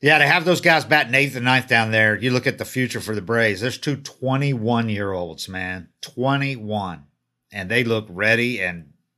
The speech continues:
the, and how about the speed you add, too? This is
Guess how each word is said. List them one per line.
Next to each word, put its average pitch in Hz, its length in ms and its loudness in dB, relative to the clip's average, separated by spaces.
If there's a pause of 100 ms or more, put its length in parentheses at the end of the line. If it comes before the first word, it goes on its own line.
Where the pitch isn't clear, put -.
(1300)
the, 151 240 4
and 135 160 0
how 160 160 2
about 254 180 0
the 175 80 0
speed 151 540 2
you 110 120 2
add, 101 280 4
too? 123 320 0 (100)
This - 140 2
is - 60 2